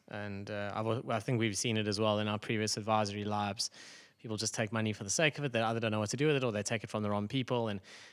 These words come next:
the investment bankers don't, don't, don't care too much about whether or not you get on once the p-, fee has been paid. You know, they, they're there to introduce you to the parties, and the founder needs to decide whether or not that's gonna be a,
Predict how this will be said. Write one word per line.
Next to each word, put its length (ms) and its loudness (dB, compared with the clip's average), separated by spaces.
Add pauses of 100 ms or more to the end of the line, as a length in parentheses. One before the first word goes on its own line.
(100)
the 60 -4
investment 340 2
bankers 360 4
don't, 180 0
don't, 200 0
don't 180 2
care 180 0
too 160 0
much 200 2
about 200 4
whether 160 2
or 40 4
not 220 2
you 60 0
get 160 6
on 200 6
once 200 2
the 100 -4
p-, 260 -4
fee 180 0
has 120 4
been 140 0
paid. 340 2
You 60 0
know, 180 2
they, 140 2
they're 220 2
there 120 4
to 140 -4
introduce 340 0
you 80 -4
to 80 -4
the 80 0
parties, 420 0
and 80 0
the 60 0
founder 300 2
needs 220 -2
to 100 -2
decide 340 0
whether 220 -4
or 80 -4
not 200 -4
that's 220 -6
gonna 160 -6
be 200 -6
a, 180 -6